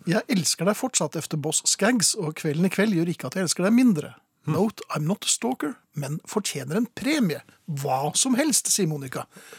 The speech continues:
Speaker 2: Hva som helst virker
Speaker 1: Ja.
Speaker 2: jo litt sånn, eh,
Speaker 1: Dette vil jeg ikke høre på. Skal jeg gå ut et øyeblikk? Vil du ha det,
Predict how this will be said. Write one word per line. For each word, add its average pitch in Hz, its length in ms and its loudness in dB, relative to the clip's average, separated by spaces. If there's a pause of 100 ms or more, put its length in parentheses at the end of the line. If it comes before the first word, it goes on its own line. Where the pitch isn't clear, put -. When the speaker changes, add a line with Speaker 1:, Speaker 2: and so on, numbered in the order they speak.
(140)
Speaker 2:
Hva 127 320 -2
som 208 140 4
helst 214 260 2
virker 220 280 -2
Speaker 1:
Ja. 165 60 0
Speaker 2:
jo 185 100 4
litt 185 160 2
sånn, 165 300 2
eh, 170 240 2
Speaker 1:
Dette 175 460 0
vil 147 100 2
jeg 120 160 0
ikke 139 140 0
høre 101 180 2
på. - 160 -4
Skal 139 160 0
jeg 123 60 -6
gå 120 160 0
ut 107 120 -8
et 135 120 -8
øyeblikk? 139 420 -10 (800)
Vil 104 100 -6
du 104 60 -6
ha 107 140 -2
det, 110 180 -8